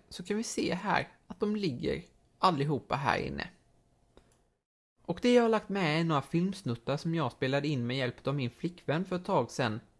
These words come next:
just för att vi ska kunna lägga ut det här med videoredigering så enkelt som möjligt. Och då, då ska vi lägga ut vår första klipp. Då klickar jag och väljer här, ehm, den översta, klipp ett.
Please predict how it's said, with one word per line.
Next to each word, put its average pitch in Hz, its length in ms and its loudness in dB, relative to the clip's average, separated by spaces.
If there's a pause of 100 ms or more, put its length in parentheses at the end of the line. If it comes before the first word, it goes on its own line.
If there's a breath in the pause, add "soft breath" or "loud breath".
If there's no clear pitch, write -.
(140)
just 156 360 2
för 135 340 6
att 117 160 2
vi 123 240 0
ska 123 180 -4
kunna 120 400 -2
lägga 139 420 2
ut 202 460 0
det 165 140 -2
här 170 140 4
med 131 180 0
videoredigering 117 920 2
så - 240 -6
enkelt 117 480 -2
som 110 180 -2
möjligt. 151 600 -2 (1700 soft breath)
Och 196 120 -4
då, 240 180 10
då 226 120 -2
ska 247 100 0
vi 247 60 2
lägga 247 220 8
ut 226 140 6
vår 185 100 2
första 180 360 2
klipp. 185 400 0
Då 180 280 6
klickar 180 360 -2
jag 147 160 8
och 143 120 0
väljer 127 340 4
här, 123 420 2 (160)
ehm, 117 600 -2 (140)
den 123 260 -4
översta, 117 500 0
klipp - 340 -10
ett. - 440 0